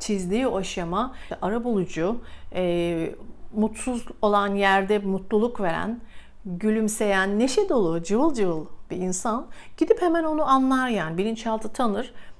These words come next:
Hemen gider işte der ya, "Bak bu insan. Bu da yani bu geçmişinde işte senin tanıdığın, bildiğin işte annen,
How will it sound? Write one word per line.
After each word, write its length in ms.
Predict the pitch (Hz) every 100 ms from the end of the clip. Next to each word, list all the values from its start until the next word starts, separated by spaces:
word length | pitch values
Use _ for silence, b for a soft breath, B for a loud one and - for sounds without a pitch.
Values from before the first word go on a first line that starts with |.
| - -
Hemen 360 | 294 370 381
gider 260 | 339 330 330
işte 260 | - - 311
der 200 | 294 247
ya, 200 | 226 214
"Bak 140 | 240 -
bu 160 | 220 226
insan. 380 | 233 214 - 202 - b b b b b
Bu 200 | 190 220
da 100 | 226
yani 380 | 226 185 165 165
bu 240 | 202 202 180
geçmişinde 600 | - 190 - 196 196 190
işte 240 | 196 - 202
senin 260 | 202 185
tanıdığın, 460 | 190 196 190 185 185
bildiğin 280 | 185 180 175
işte 240 | 180 -
annen, 400 | - 170 180 180